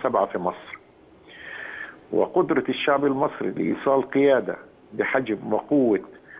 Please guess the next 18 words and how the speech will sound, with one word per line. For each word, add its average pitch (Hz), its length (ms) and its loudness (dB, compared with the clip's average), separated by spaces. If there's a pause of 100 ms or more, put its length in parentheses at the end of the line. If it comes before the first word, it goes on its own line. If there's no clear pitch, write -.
(640)
السيد 127 360 2
الرئيس 113 560 2
عبد 104 160 -4
الفتاح 107 460 0
السيسي، - 460 -4 (840)
اللي 95 160 2
بدأ 147 240 4
العالم 139 440 4
يقرأ - 360 -2 (160)
ويستكشف - 760 0 (440)
مدى 123 300 0
قدرته 117 640 0 (200)
وصلابة 123 580 2 (140)
إرادته 139 360 0
وإرادة 123 500 2
شعبه 104 460 0 (880)
في 131 140 4
تحقيق 151 640 2